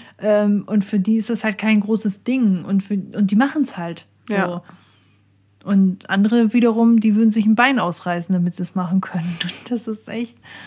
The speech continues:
Speaker 1: witzig.
Speaker 2: Crazy auch. Ja.
Speaker 1: Eigentlich sollte das auch motivierend sein,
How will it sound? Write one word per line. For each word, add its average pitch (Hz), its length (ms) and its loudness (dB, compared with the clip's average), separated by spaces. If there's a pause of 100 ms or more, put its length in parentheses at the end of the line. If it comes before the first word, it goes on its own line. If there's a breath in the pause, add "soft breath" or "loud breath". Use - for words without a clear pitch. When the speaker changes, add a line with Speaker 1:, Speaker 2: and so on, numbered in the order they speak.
(360 loud breath)
Speaker 1:
witzig. 175 680 -6
Speaker 2:
Crazy 208 480 -2
auch. 185 240 -6 (340)
Ja. 202 120 -2
Speaker 1:
Eigentlich 277 300 4
sollte 254 240 0
das 226 200 -2
auch 214 80 -2
motivierend 214 580 2
sein, 202 400 0